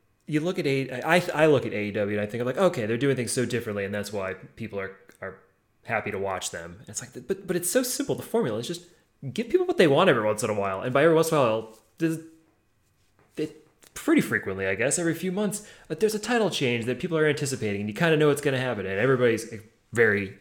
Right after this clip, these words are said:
excited to see it, and it just builds this palpable level of enthusiasm and joy.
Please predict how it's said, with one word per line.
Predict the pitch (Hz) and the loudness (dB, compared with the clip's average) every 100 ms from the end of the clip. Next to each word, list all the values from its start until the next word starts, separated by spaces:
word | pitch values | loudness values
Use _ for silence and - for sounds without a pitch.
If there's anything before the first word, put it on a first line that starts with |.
| - | -14
excited | 104 - 95 92 | -6 -2 -2 -4
to | - | -10
see | - 110 | -8 -8
it, | 87 - | -8 -8
and | 98 | -8
it | 90 | -8
just | 98 92 | -12 -8
builds | 98 90 | -8 -10
this | 95 90 - _ - | -14 -16 -20 _ -10
palpable | - 92 87 87 85 - _ _ - | -8 -8 -12 -14 -14 -18 _ _ -6
level | 101 90 90 | -6 -4 -8
of | |
enthusiasm | 92 87 95 87 82 82 82 87 _ _ _ _ _ _ | -10 -10 -12 -12 -14 -14 -18 -20 _ _ _ _ _ _
and | 160 165 | -6 -2
joy. | - 208 117 87 | 0 0 -2 -6